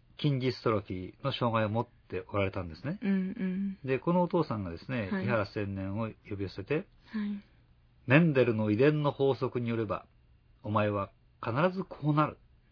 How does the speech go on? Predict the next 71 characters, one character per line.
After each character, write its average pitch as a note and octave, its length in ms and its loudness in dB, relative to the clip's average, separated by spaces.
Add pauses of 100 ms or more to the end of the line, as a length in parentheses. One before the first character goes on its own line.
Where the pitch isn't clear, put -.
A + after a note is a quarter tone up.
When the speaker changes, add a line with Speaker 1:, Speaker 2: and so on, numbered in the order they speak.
(120)
Speaker 2:
う G3 60 -2
ん。 F#3+ 400 -6
Speaker 1:
つ A2+ 80 -6
ま G#2 80 -2
り、 F#2 160 -8 (240)
筋 A#2+ 160 -2
ジ A2+ 100 0
ス - 60 -10
ト A2+ 80 -2
ロ G2+ 80 -2
フ - 60 -10
ィ G2+ 40 -2
ー F#2+ 40 -2
に F2+ 40 -6
な B2+ 100 0
る C3 140 -2 (160)
と - 80 -10
い F#2+ 40 -4
う - 40 -10
こ G#2 80 -14
と G#2 80 -8
を - 20 -12
告 - 160 -6
げ B2 60 0
た C3 120 4
っ A#2 40 0
て - 60 -16
い - 60 -8
う - 20 -
ん - 20 -4
で D2+ 80 -10
す - 100 -20
ね。 C3+ 220 -4
Speaker 2:
は D3 120 -6
い。 E3+ 280 -8
Speaker 1:
こ - 120 -4
れ - 20 4
は B2 60 2
井 B2 100 -2
原 A#2+ 160 -2
先 G2+ 160 -6
生 G2+ 100 -10
の G2 80 -8
言 - 220 -8
葉 - 20 -2
の G2 60 -4
通 A#2+ 180 -2
り A2 60 0
な F2+ 80 -4
ん D#2+ 40 -10
で D2+ 60 -14
す - 100 -18
が。 B2 200 -6
Speaker 2:
は G3 160 -2
い。 F3 120 -6 (540)
Speaker 1:
で、 G#2 220 0
こ - 220 -8
れ F3 60 4
を G3 120 6
聞 F3+ 160 0
い - 20 4
た E3 100 6
時 C3+ 200 2
で G#2 80 0
す - 120 -8
ね、 G#2 320 -4 (320)
井 C3+ 120 -10
原 A2 280 0
青 G2+ 120 -6
年 G2 240 -6
は A#2+ 240 -6